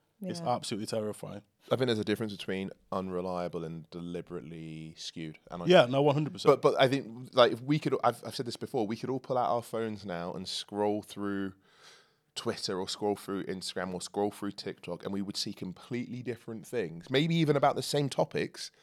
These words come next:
Speaker 3: but see completely different things. And this compartmentalization, um, and also this sense that for so many people on the planet,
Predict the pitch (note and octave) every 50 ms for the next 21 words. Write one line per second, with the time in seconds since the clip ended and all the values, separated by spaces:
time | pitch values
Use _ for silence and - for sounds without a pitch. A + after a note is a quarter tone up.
0 | - - - - - - - - - A2+ - - G2 F#2+ - - - A#2 A2+ -
1 | F#2 A2 A2+ A2 - - G2+ B1+ - - - G#2 F2+ E2+ F2 E2+ F#2+ F2+ G2+ A2
2 | - - - C3 C3 - - A2+ - B2+ B2+ B2 A#2+ - B2+ A#2+ A#2+ A#2+ A#2+ A#2+
3 | A#2+ A2+ A2 - - C#2 D#2 D#2+ - _ - _ _ - - - - _ _ -
4 | - F#2+ F2+ E2+ D#2+ D#2+ D2+ D2 D#2 D2 A#1+ - _ _ _ _ _ - - A#2
5 | A#2 A#2+ - B2 C3 B2 A#2 - B2 A2+ A2 A#2 C#3 C3+ - - - - - C#3
6 | C#3+ C#3+ C3 - - - - G2+ G#2 - - - - - - A2+ A2+ B2 A#2+ A#2+
7 | A#2 - - A#2 A#2 - G2 F#2 F#2+ G2 F#2 - - F#2+ F#2 F2+ D2+ -